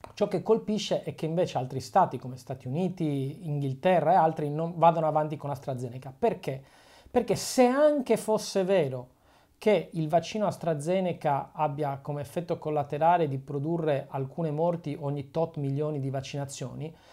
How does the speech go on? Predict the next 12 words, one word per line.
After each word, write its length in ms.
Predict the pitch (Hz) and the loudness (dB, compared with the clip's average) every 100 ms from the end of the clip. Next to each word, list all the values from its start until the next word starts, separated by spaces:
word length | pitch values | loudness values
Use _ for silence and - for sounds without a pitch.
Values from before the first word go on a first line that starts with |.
| - | -8
questa 300 | - 247 240 | 0 6 6
percentuale 640 | 233 220 - 254 233 175 | 6 0 0 0 2 2
è 40 | 160 | 2
comunque 500 | 180 220 180 151 - | 2 2 2 -2 0
enormemente 1040 | 226 233 240 240 233 240 269 233 175 175 | 2 6 8 6 4 4 4 4 2 0
più 160 | 170 214 | -2 0
bassa 400 | 185 185 185 165 | 6 6 6 2
dell'incidenza 500 | 147 160 170 185 175 | 0 0 -2 -2 0
della 100 | 139 | 0
mortalità 520 | 151 135 160 170 165 | -2 0 0 4 2
del 200 | 135 127 | 2 -2
covid. 520 | - 160 123 117 117 | 0 0 0 -4 -10